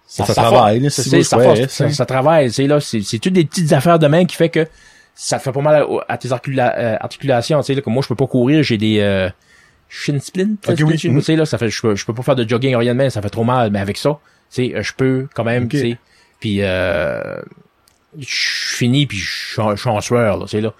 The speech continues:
Speaker 1: Je reste sur place, whatever le temps de l'exercice que c'est,
Speaker 2: Ok.
Speaker 1: mais je suis fini, puis je suis, je suis tout trempe de sueur. Je le sais que
Speaker 2: Tu,
Speaker 1: j'étais
Speaker 2: tu sais qu'il y a eu un, un effet qui arrive au bout de
Speaker 1: Ah,
Speaker 2: la ligne,
Speaker 1: ouais,
Speaker 2: dans le fond.
Speaker 1: ouais,
Speaker 2: Ok,
Speaker 1: ouais.
Speaker 2: ok, ok.
Speaker 1: Ouais, ouais. Puis,
Speaker 2: Ah,
Speaker 1: euh,
Speaker 2: nice. Si, bon, hey, pour vrai, là, là, là, tu me, tu me tannes, Eric.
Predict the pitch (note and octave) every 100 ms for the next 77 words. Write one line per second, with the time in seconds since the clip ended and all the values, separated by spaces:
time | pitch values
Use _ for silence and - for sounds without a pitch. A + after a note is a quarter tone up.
0 | - - G2+ G2 C3 - C#3+ - C#3 C3+
1 | - - - - A#2+ A#2+ C3 A#2+ C3+ B2
2 | A2+ A#2 B2+ - A2 E3 - - G#2+ G#2+
3 | A#2 B2+ C3+ - C3+ A#2+ B2+ B2+ - A2+
4 | - A2+ - - - B2 A2+ G#2 A2+ G#2
5 | A2 G2+ A#2+ A#2+ A2+ A#2 C3 - G#3 E3+
6 | D#3+ C#3+ D#3 E3+ C3 A#2+ A#2 A#2+ C3+ B2+
7 | E3+ D#3 A2+ B2+ C3+ B2 A#2 C#3+ C3 B2
8 | A#2+ A2+ A2 G#2+ G2+ - D3+ C#3+ D#3+ G#2+
9 | G#2+ G2 E2 _ _ _ _ _ - -
10 | F#2 F#2+ F2 E2+ D#3 D3 - - - D3
11 | D#3+ D3 C#3 C3 D3+ A3+ A3 A3 A3 A3
12 | A3+ G#3 - D4+ C#4+ - C#3 A#2 - C#3+
13 | - G#3+ B3 B2 A#2